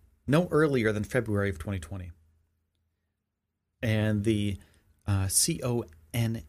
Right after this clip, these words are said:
A E, Argentina's National Space Agency, said that the country's salcom one B Earth observation satellite is making great progress, and that's what's gonna be launched on this Falcon nine.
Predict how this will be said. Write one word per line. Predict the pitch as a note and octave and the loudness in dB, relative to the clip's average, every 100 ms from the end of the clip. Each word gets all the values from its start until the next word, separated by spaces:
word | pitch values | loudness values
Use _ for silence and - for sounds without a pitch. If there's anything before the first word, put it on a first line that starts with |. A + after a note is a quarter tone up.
| - | -8
A | G#2+ G#2 G2+ | -4 -4 -6
E, | - G2+ G2+ | -10 -6 0
Argentina's | A#2 C#3+ C3+ D#3+ C3 | 2 2 2 4 4
National | B2+ C3+ C3+ | 4 2 2
Space | G#2+ - G3+ G#3+ | 0 4 4 6
Agency, | C#3+ A#2 B2 - B2+ B2 - _ _ _ - | 4 4 2 4 2 -2 -10 _ _ _ 0
said | - E3+ F#3 | 4 6 4
that | G3 | 2
the | G3 | 0
country's | - D#3+ D3 E3 D3+ - - | -2 -2 -2 -2 -2 -4 0
salcom | - C#3 D#3+ D#3+ D#3 C#3+ C#3 - | 0 2 0 0 0 0 -2 -6
one | B2 A#2 C3 A#2+ | -2 0 0 2
B | A#2+ A#2+ A#2+ - | 2 0 -2 -2
Earth | A#2 A#2+ A#2+ - _ _ _ - | -2 -2 -4 -14 _ _ _ -4
observation | A2 - A2+ A2+ G#2+ G#2+ | -2 0 2 2 2 0
satellite | F2+ G#2 G2 G2 F#2 F2+ - _ _ _ | 2 2 0 0 -2 -6 -14 _ _ _
is | - A#2 | 0 4
making | C3+ - B2+ | 4 4 2
great | G#2 A2 A#2 - | 2 4 2 4
progress, | - A#2+ F#2 F#2+ | 2 2 2 -2
and | B2 | 0
that's | D3 D#3 | 2 2
what's | C#3+ | 2
gonna | - B2 | 4 4
be | A#2 A#2 | 4 4
launched | G#2+ G#2+ G2+ - - - - _ | 4 2 0 -2 -10 -16 -20 _
on | - | 2
this | G2+ F2 | 4 4
Falcon | - F2+ F2 G2 | 2 0 0 0
nine. | A2+ F#2 | 2 0